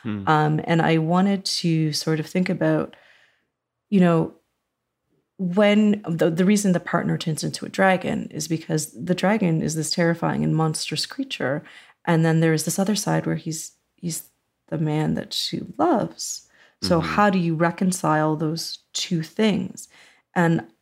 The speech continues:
Speaker 2: I don't think there's an easy answer to that. Um, I think there's, you know, there's a reason where it's, there's, again, research that shows it takes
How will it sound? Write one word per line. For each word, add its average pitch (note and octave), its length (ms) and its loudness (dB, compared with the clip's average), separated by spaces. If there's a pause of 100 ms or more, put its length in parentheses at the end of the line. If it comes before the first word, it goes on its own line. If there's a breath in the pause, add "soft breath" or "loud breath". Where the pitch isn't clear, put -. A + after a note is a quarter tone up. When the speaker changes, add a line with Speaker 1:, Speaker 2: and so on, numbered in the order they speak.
Speaker 2:
I F3+ 360 0
don't C#4+ 200 -2
think A4 140 -2
there's C4 200 2
an F#3 100 2
easy F3+ 480 0
answer G3 400 -2
to - 180 -6
that. - 420 -2
Um, D#3 580 -2 (240)
I F3+ 60 -2
think F3+ 540 -2
there's, D#3+ 420 0
you E3+ 80 0
know, E3 80 2
there's E3 180 -2
a F3 80 0
reason E3+ 340 0
where D#3+ 120 0
it's, - 340 -6
there's, - 480 -4 (300)
again, E3 400 0
research - 380 -6
that - 120 -6
shows F3+ 260 -2
it - 100 -6
takes - 420 -4